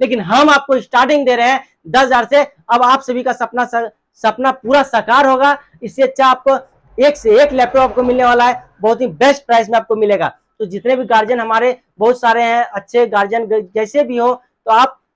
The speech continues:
नया लेने से अच्छा है ये भी आप purchase कर सकते हैं। पूरे इसमें भी आपका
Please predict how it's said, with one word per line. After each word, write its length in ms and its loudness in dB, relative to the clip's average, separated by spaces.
नया 260 2
लेने 240 -2
से 100 -6
अच्छा 280 -2
है 180 0
ये 120 2
भी 120 0
आप 220 2
purchase 280 -2
कर 140 -2
सकते 260 -2
हैं। 140 0
पूरे 220 4
इसमें 260 0
भी 80 0
आपका 360 2